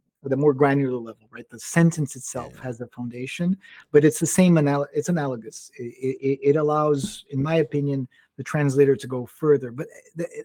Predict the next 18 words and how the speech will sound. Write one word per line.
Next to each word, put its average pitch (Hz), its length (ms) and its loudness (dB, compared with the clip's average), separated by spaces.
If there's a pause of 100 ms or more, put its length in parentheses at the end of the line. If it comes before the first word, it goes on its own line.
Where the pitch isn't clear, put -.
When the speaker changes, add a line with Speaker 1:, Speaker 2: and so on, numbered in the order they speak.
Speaker 1:
and 160 120 0
the, 165 220 2
what 151 260 -4
the 147 80 0
beauty 247 300 4
of 147 120 2
it 147 120 4
is, 127 280 -4 (580)
it's 165 140 -6
like 180 120 4
any 214 180 8
tool, 135 260 -4
right? 139 180 -4
If 143 140 -4
you 160 60 0
work 170 240 0
with 220 240 4
it, 214 160 4